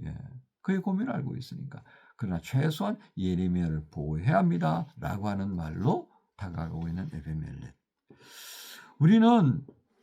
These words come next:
이처럼 하나님께서 정말 생각하지 못한 방식으로 예레미야를 보호하시고 있는 것, 돌보고 있는 것을 보게 됩니다.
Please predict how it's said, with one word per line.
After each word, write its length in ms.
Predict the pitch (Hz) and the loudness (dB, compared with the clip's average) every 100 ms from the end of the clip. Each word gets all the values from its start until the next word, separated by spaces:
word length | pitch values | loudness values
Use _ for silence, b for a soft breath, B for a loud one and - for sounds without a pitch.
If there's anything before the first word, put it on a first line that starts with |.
| _ _ _ - | _ _ _ -2
이처럼 540 | 196 247 226 185 247 | 2 4 6 4 2
하나님께서 960 | - 233 226 254 240 127 127 311 131 107 | 0 0 2 0 -2 -4 -2 -2 -2 -2
정말 460 | - 190 370 392 277 | 0 0 0 -2 0
생각하지 540 | - 226 285 226 196 | -2 -2 0 0 2
못한 540 | 135 107 131 269 370 | 0 -2 -4 -6 -4
방식으로 760 | 320 135 120 175 - 185 190 - b b b b b _ _ _ _ - | -2 -2 -2 -6 -6 -6 -6 -6 b b b b b _ _ _ _ -8
예레미야를 1000 | 92 101 113 120 123 107 85 107 320 311 _ _ _ _ _ _ _ _ _ _ _ _ | -2 2 4 4 4 2 0 -2 -4 -6 _ _ _ _ _ _ _ _ _ _ _ _
보호하시고 800 | - 92 117 175 180 175 - 156 98 | -6 -2 0 0 0 0 0 -2 0
있는 200 | 80 80 | -2 -4
것, 140 | 82 | -6
돌보고 540 | - 85 87 123 160 185 | -6 -6 0 0 2 0
있는 200 | 123 90 | 0 -2
것을 300 | - - 117 | -6 -6 -8
보게 320 | - 87 85 | -8 -10 -10
됩니다. 260 | - - | -10 -14